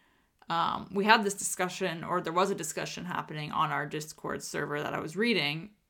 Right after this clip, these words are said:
um, that was about, like, if Rings of Power is maybe overwhelming for casual fans or confusing for casual fans.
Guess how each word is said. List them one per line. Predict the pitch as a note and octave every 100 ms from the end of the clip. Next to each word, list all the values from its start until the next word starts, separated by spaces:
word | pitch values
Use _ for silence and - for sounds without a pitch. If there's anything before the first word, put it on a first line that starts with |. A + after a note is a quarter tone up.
| - _ -
um, | D#3+ E3 - - -
that | - D#3+
was | D#3+
about, | D#3 D#3+ D3+ -
like, | C#3 D#3 - _ _ - - _ _ _ _ _ - _ _ _ -
if | G3 -
Rings | F3+ F3+ F3+
of | D#3
Power | - E3 D#3 D3+ D#3 - - - _ -
is | F3+ D3+ D#3+ D3+ - - - - - _ - -
maybe | F3+ D#3 -
overwhelming | D#3+ D#3+ D3+ D#3 D#3 D3+ D3+
for | E3
casual | D#3 D3+ D3+ D3
fans | - D3+ D3+ D#3+ D#3+
or | -
confusing | D3 C#3+ D3+ - D3+
for | D#3
casual | - - D3+ D#3
fans. | C#3+ D#3+ - D#3 D#3